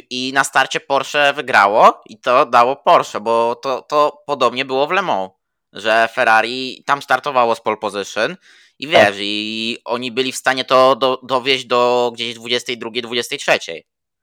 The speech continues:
Speaker 2: Tak,
Speaker 1: No to jest
Speaker 2: ale
Speaker 1: kilka
Speaker 2: wiesz
Speaker 1: godzin wbrew pozorom.
Speaker 2: Tak, ale wiesz co?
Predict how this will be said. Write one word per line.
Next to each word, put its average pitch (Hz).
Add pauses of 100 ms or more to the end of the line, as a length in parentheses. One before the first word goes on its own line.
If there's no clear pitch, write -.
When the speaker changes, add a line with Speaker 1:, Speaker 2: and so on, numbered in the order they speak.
(360)
Speaker 2:
Tak, 113
Speaker 1:
No 95
to 110
jest 127
Speaker 2:
ale 139
Speaker 1:
kilka 139
Speaker 2:
wiesz 92
Speaker 1:
godzin 92
wbrew 95
pozorom. 87 (480)
Speaker 2:
Tak, 107
ale 131
wiesz 139
co? 185